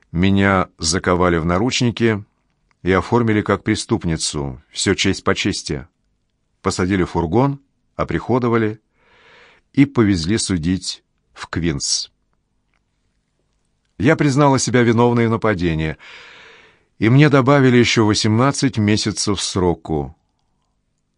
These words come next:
С тем, что я уже отсидела, получается почти два года. Адвокат защиты сказал, что мне крупно повезло. Могли дать три, четыре, пять лет, даже семь.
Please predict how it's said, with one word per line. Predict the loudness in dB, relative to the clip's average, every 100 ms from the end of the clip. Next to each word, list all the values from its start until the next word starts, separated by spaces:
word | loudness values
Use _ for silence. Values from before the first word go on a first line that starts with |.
| _ _
С | -8
тем, | 0 0
что | 2 0
я | 2 2
уже | 2 0
отсидела, | 0 -4 0 0 0
получается | 0 -2 0 -2 -2 -4 -4
почти | -4 -4 -4 -4
два | -2 -2
года. | -2 -4 -4 -8 -10 _ _ _ _ _ _ _ _ _ -6
Адвокат | -2 0 0 0
защиты | 0 -2 0 -2 -2
сказал, | -4 -2 0 0
что | -2 -2
мне | 0 -2
крупно | 0 -4 -2 -4
повезло. | -2 -4 -2 -2 -2 -4 _ -20 -20 -20 -20 _ -2
Могли | 0 2 0
дать | 2 0 0
три, | -2 -2
четыре, | -2 -2 0 0
пять | 2 0 0 -2
лет, | -4 -2
даже | -4 -4
семь. | -4 -2 0 0 -4